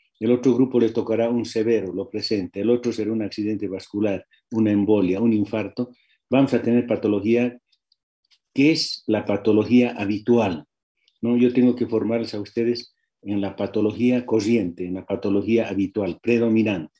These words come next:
¿no? Si bien, por ejemplo, la esclerosis múltiple es una enfermedad degenerativa del sistema nervioso central,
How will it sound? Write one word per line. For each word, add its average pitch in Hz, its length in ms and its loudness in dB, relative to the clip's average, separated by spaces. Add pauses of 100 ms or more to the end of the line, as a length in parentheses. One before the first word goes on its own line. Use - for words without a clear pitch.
¿no? 123 280 -6 (920)
Si - 200 -2
bien, 160 200 4
por 135 120 0
ejemplo, 120 260 4
la 104 80 4
esclerosis 113 560 0
múltiple 113 420 0
es 101 100 -8
una 101 120 -4
enfermedad 98 420 -2
degenerativa 98 600 -6
del 98 80 -6
sistema 98 380 -2
nervioso 98 380 0
central, 110 440 -4